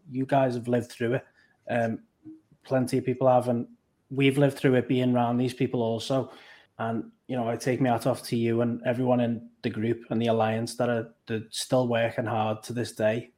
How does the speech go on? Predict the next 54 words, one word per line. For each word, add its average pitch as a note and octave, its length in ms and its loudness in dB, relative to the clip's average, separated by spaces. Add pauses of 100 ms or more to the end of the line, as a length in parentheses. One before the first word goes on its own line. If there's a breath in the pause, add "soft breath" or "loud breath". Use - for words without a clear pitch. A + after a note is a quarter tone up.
(100)
to A2 280 -2 (340 soft breath)
make A#2+ 180 -2
sure A#2 280 2
people A#2+ 300 -2
are A2+ 60 2
aware A2 400 2
and, A2 160 -2 (640 soft breath)
you A#2 60 -2
know, G#2 260 -2
actually C3+ 240 0
be A#2 220 2
there B2 180 6
for C3 100 -2
people, C#3 280 2
because C3 580 -2
people C#3 220 2
are C#3 80 4
on C3+ 120 4
their A2 120 2
own G#2+ 180 2
now C3 200 4
and B2 200 0
they B2 80 -2
need A#2 320 -2
people C3 240 0
like B2+ 220 0
you. C3 180 2
So B2 340 0 (440 soft breath)
there's C3 80 -10
gonna B2+ 120 4
be B2+ 100 6
plenty C3+ 400 4
of C3+ 80 2
people B2 320 0
that B2 200 2 (880)
just - 220 -10 (240)
wanna B2 180 0
shake A2+ 240 0
your A#2 120 4
hands, A2 260 0
especially A#2+ 400 0
myself. A2+ 560 -2 (420 soft breath)
Thanks C3 220 2
again, A#2 240 4
mate, B2 160 2
and A#2+ 100 0
thanks B2+ 220 4
for B2+ 100 2
taking B2 300 0
your A#2+ 100 0
time G#2+ 240 -2
out A2 140 -2
for A#2 80 -4
this. A2+ 220 -4